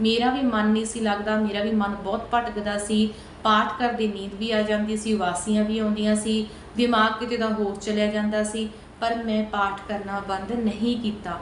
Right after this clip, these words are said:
ਤਾਂ ਪਰਮਾਤਮਾ ਦੀ ਕਿਰਪਾ ਹੁੰਦੀ ਹੈ ਕਿ ਫਿਰ ਪਰਮਾਤਮਾ ਸਾਡੇ ਜਿਹੜੇ ਮਨ ਦੀਆਂ ਖੁਆਇਸ਼ਾਂ, ਜੋ ਦੁਬਿਧਾ, ਜੋ ਸਾਡੀਆਂ ਪ੍ਰੋਬਲਮਸ ਨੇ, ਉਹਨਾਂ ਨੂੰ ਹੱਲ ਕਰਨਾ ਸ਼ੁਰੂ ਕਰ ਦਿੰਦੇ ਨੇ ਵਾਹਿਗੁਰੂ ਜੀ। ਹੁਣ ਅੱਜ ਹੀ ਆਪਾਂ ਗੱਲ ਕਰਦੇ ਹਾਂ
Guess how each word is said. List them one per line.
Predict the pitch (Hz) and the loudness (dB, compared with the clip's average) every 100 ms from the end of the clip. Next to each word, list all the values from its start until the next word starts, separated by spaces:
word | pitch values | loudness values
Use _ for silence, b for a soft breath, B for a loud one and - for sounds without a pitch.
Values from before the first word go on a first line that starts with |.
| B B B | B B B
ਤਾਂ | 262 | -4
ਪਰਮਾਤਮਾ | 254 262 254 311 311 320 240 240 | 0 2 2 4 2 0 0 0
ਦੀ | 247 254 262 | 0 0 -2
ਕਿਰਪਾ | 254 240 - 233 | 0 -2 2 2
ਹੁੰਦੀ | 233 226 214 214 233 | 2 0 0 0 0
ਹੈ | |
ਕਿ | 233 262 | -2 -4
ਫਿਰ | 254 254 | -4 -6
ਪਰਮਾਤਮਾ | - 220 214 202 196 202 214 214 220 B B - | -4 0 0 2 -2 0 2 4 0 B B -6
ਸਾਡੇ | - 226 214 240 | 0 2 4 2
ਜਿਹੜੇ | 240 277 | 2 2
ਮਨ | 262 214 208 | 2 2 2
ਦੀਆਂ | 214 254 247 - | 2 2 0 -2
ਖੁਆਇਸ਼ਾਂ, | 214 208 - 247 | 0 0 0 -2
ਜੋ | 220 254 | 0 0
ਦੁਬਿਧਾ, | - 220 226 269 277 262 | 0 -2 -2 -2 2 2
ਜੋ | 247 247 | 4 0
ਸਾਡੀਆਂ | 247 247 220 233 233 | 0 -2 -4 -4 -2
ਪ੍ਰੋਬਲਮਸ | 233 226 214 208 254 269 - | -4 0 2 2 -2 -2 0
ਨੇ, | 247 254 B B - | 0 0 B B -4
ਉਹਨਾਂ | 269 311 | 2 4
ਨੂੰ | 339 349 | 4 2
ਹੱਲ | 240 233 240 | 0 0 0
ਕਰਨਾ | 240 240 240 240 | 2 2 4 -2
ਸ਼ੁਰੂ | 220 277 311 | -4 -4 -2
ਕਰ | 294 233 | 0 0
ਦਿੰਦੇ | - 180 180 | 0 -8 -10
ਨੇ | 180 | -10
ਵਾਹਿਗੁਰੂ | 180 180 180 - | -8 -8 -8 -12
ਜੀ। | 180 180 175 - - - - - - - - - - - | -14 -12 -14 -14 -18 -16 -16 -16 -16 -16 -16 -14 -10 0
ਹੁਣ | 240 254 | 4 4
ਅੱਜ | 240 | 4
ਹੀ | 254 | 0
ਆਪਾਂ | 254 247 | 0 2
ਗੱਲ | 240 196 202 | 2 2 0
ਕਰਦੇ | 208 202 196 202 | -2 -4 -4 -4
ਹਾਂ | 202 | -4